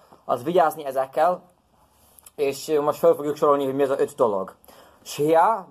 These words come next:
drasa, harada, hagrama és ikur. Ugye most el fogjuk magyarázni ebbe a fejezetbe, hogy mit, mindegyik mit jelent, az, az a vá-, amikor egy kicsit vársz a vágás után, vagy ha, vagy ha bedugod a kést,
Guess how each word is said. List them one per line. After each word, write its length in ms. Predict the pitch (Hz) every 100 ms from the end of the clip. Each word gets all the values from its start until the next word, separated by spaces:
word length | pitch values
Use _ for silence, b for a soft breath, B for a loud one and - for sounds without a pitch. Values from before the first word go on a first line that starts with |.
| 117
drasa, 560 | 127 127 - 180 202 -
harada, 440 | 143 135 135 190
hagrama 720 | 185 151 131 139 156 170 175 -
és 260 | 156 143
ikur. 480 | 156 135 151 123 107 - B B B
Ugye 140 | 156 147
most 240 | 143 -
el 180 | - 190
fogjuk 180 | 190 165
magyarázni 580 | 170 160 156 160 156 151
ebbe 180 | - 151
a 40 | 147
fejezetbe, 300 | 151 147 143
hogy 100 | 139
mit, 320 | 170 - -
mindegyik 300 | 156 165 143
mit 140 | 175
jelent, 360 | 170 143 143 139
az, 500 | 143 143 - 151 -
az 100 | 135
a 80 | 113
vá-, 340 | 151 160 165 139
amikor 300 | 135 131 123
egy 80 | 117
kicsit 260 | 160 127
vársz 380 | 123 165 160 -
a 180 | - 127 117
vágás 320 | 139 135 135
után, 500 | 160 165 151 147 139 b b b
vagy 240 | 135 131
ha, 440 | 131 135 135 131 - _ _ _ _ _ _ _ _ _ b b
vagy 180 | 135 139
ha 200 | 139 127
bedugod 640 | 120 175 175 175 165 156
a 420 | - 156 139 135 127
kést, 580 | 165 151 147 - -